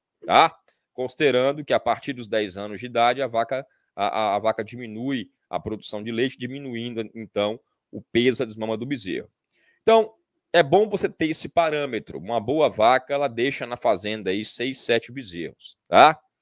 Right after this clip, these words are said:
E você pode também adotar o critério de descarte, como eu já falei aqui, das vacas que desmamam bezerros leves.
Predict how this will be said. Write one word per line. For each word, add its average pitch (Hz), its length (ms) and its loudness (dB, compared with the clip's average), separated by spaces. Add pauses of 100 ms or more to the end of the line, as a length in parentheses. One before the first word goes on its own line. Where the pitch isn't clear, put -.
(960)
E - 40 -6
você 190 240 4
pode 190 400 2
também 135 340 0
adotar 120 480 2
o 113 80 0
critério 107 400 -4
de 95 60 -18
descarte, 143 480 0
como 131 140 -10
eu 107 60 -8
já 113 100 2
falei 107 380 -2
aqui, 139 420 -2 (360)
das 147 220 -2
vacas 117 420 2
que 147 100 -12
desmamam 131 380 -10
bezerros 135 400 -6
leves. 139 600 -2